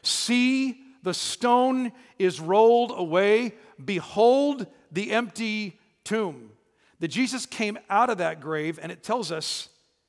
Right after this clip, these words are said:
in Romans chapter six, flip over there.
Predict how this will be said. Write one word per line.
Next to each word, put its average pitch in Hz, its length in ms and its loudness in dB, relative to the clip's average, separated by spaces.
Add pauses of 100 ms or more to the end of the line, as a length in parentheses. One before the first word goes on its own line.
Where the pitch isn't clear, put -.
(1300)
in 165 160 -6
Romans 214 400 -2
chapter 185 360 -6
six, - 560 -12 (320)
flip 165 180 -4
over 151 180 -6
there. 127 260 -12